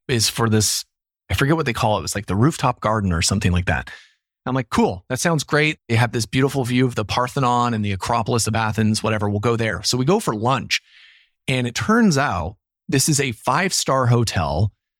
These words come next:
Yes, they have this incredible restaurant, but I went downstairs and asked on our way out, like, "Hey, wait, do you by chance have a conference room?" And the gears are starting to turn and they're like,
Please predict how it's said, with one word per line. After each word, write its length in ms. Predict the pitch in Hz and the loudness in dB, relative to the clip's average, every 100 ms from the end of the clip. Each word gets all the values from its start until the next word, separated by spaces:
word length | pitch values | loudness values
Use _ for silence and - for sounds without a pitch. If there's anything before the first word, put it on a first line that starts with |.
| _ _ - | _ _ -4
Yes, 480 | 127 135 135 127 - | 0 2 2 -2 -2
they 160 | 113 | 0
have 180 | 113 120 | 2 2
this 160 | 120 127 | 0 0
incredible 840 | 123 98 - - - 175 165 98 | 0 -2 -6 -14 -4 -2 0 -2
restaurant, 640 | 104 170 - 92 69 80 - _ _ _ - | -2 0 0 -2 -2 -6 -10 _ _ _ -6
but 300 | 117 123 - - | -2 -2 -4 -4
I 200 | 127 123 | 0 0
went 260 | 127 190 | 2 2
downstairs 800 | 156 143 127 - 127 143 107 104 - | 2 0 0 0 0 2 0 -2 0
and 500 | 117 110 110 104 110 | 0 2 4 2 0
asked 440 | 120 120 127 - - 123 | -2 -2 -2 -4 -6 -2
on 160 | 120 | 2
our 120 | 117 | 2
way 200 | 110 110 | 2 2
out, 180 | 113 107 | 0 -2
like, 160 | 107 101 | -4 -2
"Hey, 200 | - 151 | 0 0
wait, 420 | 113 120 - - - | 0 0 -2 -6 -8
do 100 | 147 | -2
you 160 | 185 | 0
by 220 | 269 131 98 | 0 -2 -2
chance 480 | - - 113 123 - | -2 2 2 2 0
have 340 | - 95 87 | 0 0 0
a 360 | 76 69 65 - | -2 -6 -12 -12
conference 560 | - 82 104 165 - | -6 -2 0 0 0
room?" 220 | 233 240 247 _ _ _ - _ _ _ | 0 -2 -4 _ _ _ -20 _ _ _
And 320 | 135 113 113 - | 0 0 0 -2
the 100 | 117 | -2
gears 380 | 113 139 156 139 | 0 2 2 0
are 40 | |
starting 380 | - 139 131 123 | 0 0 0 0
to 80 | 107 | -2
turn 420 | - 117 117 113 | 0 0 2 2
and 140 | 107 | 2
they're 120 | 104 | 2
like, 260 | 98 92 | 2 0